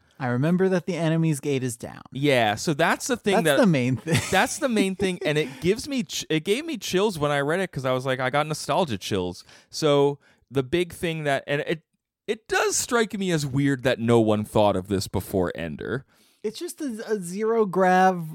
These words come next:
Speaker 1: room where a bunch of kids, like, jump around and try to, like, fake laser tag kill all the other kids.
Speaker 2: Yes,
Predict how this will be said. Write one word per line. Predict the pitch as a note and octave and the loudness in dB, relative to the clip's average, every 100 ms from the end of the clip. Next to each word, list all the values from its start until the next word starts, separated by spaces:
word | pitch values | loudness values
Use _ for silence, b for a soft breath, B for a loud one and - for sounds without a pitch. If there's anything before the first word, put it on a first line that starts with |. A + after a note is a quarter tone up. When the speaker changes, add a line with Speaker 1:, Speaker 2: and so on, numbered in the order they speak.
| - - | -16 -14
Speaker 1:
room | E3 D#3+ D#3+ D#3+ D#3+ | -4 0 0 0 -2
where | D3 C3 | -2 -2
a | B2 | -2
bunch | C#3 C#3+ | -2 -2
of | D3 | -6
kids, | - D#3 C#3 B2+ | -4 -2 -2 -2
like, | C3 B2 - - | -4 -4 -8 -10
jump | C3+ C3 B2 | -4 -4 -2
around | B2+ B2+ B2 A#2 | -2 0 0 -2
and | A#2 | -4
try | A2 A#2+ A#2 | -4 -2 -2
to, | A2+ A2+ A2 A#2+ | -2 -4 -6 -10
like, | C#3 A2+ G#2 - _ | -8 -8 -8 -20 _
fake | - A#2 - - - _ G#3+ | -10 -10 -10 -18 -20 _ -16
laser | D#3+ B2+ A#2+ A2 | -10 -6 -4 -6
tag | A#2+ G#2+ G2 | -8 -8 -10
kill | B2+ A2 | -10 -8
all | G#2 G2+ | -8 -10
the | G2 | -12
other | F#2 | -16
kids. | F2 - D#2 D#2+ | -18 -18 -18 -12
Speaker 2:
Yes, | D#3 D3 C3+ D#2+ - | -8 0 2 0 -4